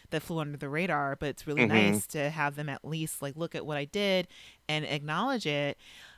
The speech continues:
Speaker 1: Um, and you also have other people who are really happy for her because, um, they liked her work and also, um, were glad to have someone else acknowledge besides Gretchen.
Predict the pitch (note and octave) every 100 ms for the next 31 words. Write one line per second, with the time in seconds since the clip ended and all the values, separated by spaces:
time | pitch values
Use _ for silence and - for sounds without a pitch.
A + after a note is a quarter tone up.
0 | - - D3+ D3 D#3 G3+ A3 A3+ G3 G#3
1 | B3 C4+ A#3 A3+ G#3+ G#3+ G3 G3 F3+ D#3
2 | - _ _ _ - F#3+ F3 E3+ - -
3 | C3+ C3+ G#3+ - C#4 D#4+ D#4+ D#4+ C4+ F#3+
4 | F#3 D3 D3 D3 - - D3+ C#3 C3+ B2+
5 | - E3+ E3 D#3+ D#3+ - F3 F#3 F#3+ -
6 | D#3 D3+ D3 - D3+ C#3+ D3 C#3+ _ -
7 | - - _ _ - D3+ D3 D3+ D3 E3
8 | D#3 D#3+ F#3 E3+ D3 D#3+ D3 C#3+ C#3+ C#3+
9 | - _ _ _ _ - D#3 D3+ - E3
10 | C#3+ C#3 D3 - C#3+ C3+ C3+ - G3+ -
11 | C3 C3+ C#3 F#3